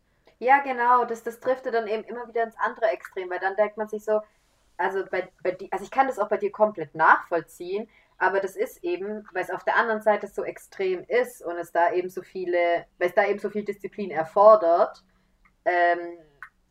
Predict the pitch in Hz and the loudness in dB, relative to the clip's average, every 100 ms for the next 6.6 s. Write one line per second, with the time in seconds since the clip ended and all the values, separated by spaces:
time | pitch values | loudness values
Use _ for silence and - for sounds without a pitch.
0 | _ 196 185 160 180 220 214 214 208 202 | _ 0 2 4 6 6 2 0 -2 -2
1 | 185 214 202 190 208 254 208 202 190 185 | -2 -2 -2 0 -2 0 -2 0 -2 -4
2 | 185 170 175 175 175 _ _ 170 170 208 | -8 -6 -6 -8 -16 _ _ -6 -4 -4
3 | 208 - 180 170 - 202 214 180 139 165 | -6 -8 -10 -12 -4 -2 -2 -6 -4 -4
4 | 190 - 175 185 202 208 208 214 185 - | -4 -4 -4 -2 -6 -10 -4 -4 -4 -2
5 | 208 208 - 156 147 - 139 135 139 131 | -2 -2 -4 -18 -18 -20 -20 -18 -16 -18
6 | - 139 127 - 135 135 | -10 -10 -10 -16 -20 -20